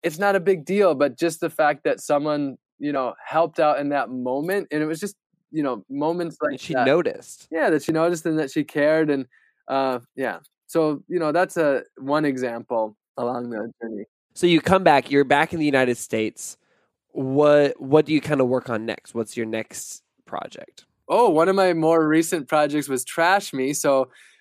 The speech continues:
Speaker 1: you know, in the United
Speaker 2: So this
Speaker 1: States
Speaker 2: is how I found out about you. This was the first time that I, I learned who you were. This
Speaker 1: Okay.
Speaker 2: one's good.
Speaker 1: Great. <laughs> So, yeah, you know, I like to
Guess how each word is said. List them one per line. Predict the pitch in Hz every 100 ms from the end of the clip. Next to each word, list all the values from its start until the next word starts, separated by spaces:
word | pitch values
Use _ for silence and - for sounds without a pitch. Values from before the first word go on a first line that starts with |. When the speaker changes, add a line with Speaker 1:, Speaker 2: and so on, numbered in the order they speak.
| _
Speaker 1:
you | 147
know, | 151
in | 151
the | 151
United | 147 156 165
Speaker 2:
So | 170
this | 170 247
Speaker 1:
States | 247
Speaker 2:
is |
how | 214 180
I | 165
found | 165 147
out | 135 180
about | 131 92 -
you. | -
This | 131 170
was | 208 170
the | 160
first | 156 147
time | 147 139
that | 123
I, | 117 113 - _ _ _
I | 131
learned | 135 135 139 139 120
who | 139
you | 120 113
were. | 104 117 - 143
This | 147
Speaker 1:
Okay. | 175
Speaker 2:
one's | 151 110
good. | 113 107 - -
Speaker 1:
Great. | 180 185 143 - -
<laughs> | 175 - - - - - _
So, | - 190
yeah, | 220 185 135 -
you | 170
know, | 180 170
I | 165 151 180
like | 214 208 208
to | 196 180 160 143